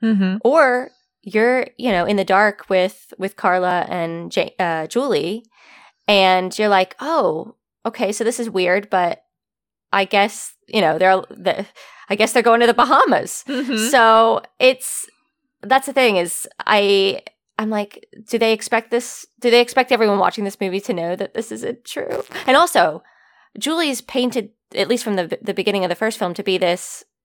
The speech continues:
Speaker 2: intelligent young woman. I'm like, how does she, how do neither one of these young women who are, you know, edu-,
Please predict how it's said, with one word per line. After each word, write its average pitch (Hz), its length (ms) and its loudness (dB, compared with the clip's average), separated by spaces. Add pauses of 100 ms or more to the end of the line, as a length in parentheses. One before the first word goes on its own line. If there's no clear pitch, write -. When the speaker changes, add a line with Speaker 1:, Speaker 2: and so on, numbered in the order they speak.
(260)
Speaker 2:
intelligent 190 680 -2
young 180 220 0
woman. 185 320 0
I'm 180 100 -8
like, 175 160 -8
how 240 140 -10
does 240 120 -6
she, - 300 -8
how 254 140 0
do 339 160 -4
neither 262 360 2
one 269 120 0
of 226 80 -2
these 202 180 -4
young 190 160 0
women 170 320 -6 (260)
who 196 120 0
are, 175 260 0 (320)
you - 140 -2
know, - 260 -2 (800)
edu-, 240 280 -2